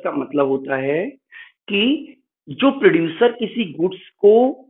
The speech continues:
बेचकर जो प्राइस receive करता है, उसमें से minus कर देंगे minimum price जो कि वो, अ, receive कर, करता अगर उसको goods बेचनी होती,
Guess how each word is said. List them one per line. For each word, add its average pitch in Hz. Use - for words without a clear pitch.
बेचकर 160
जो 240
प्राइस 208
receive 180
करता 202
है, 233
उसमें 220
से 254
minus 170
कर 202
देंगे 160
minimum 202
price 156
जो 185
कि 262
वो, 269
अ, 139
receive 156
कर, 147
करता 175
अगर 180
उसको 190
goods 196
बेचनी 143
होती, 226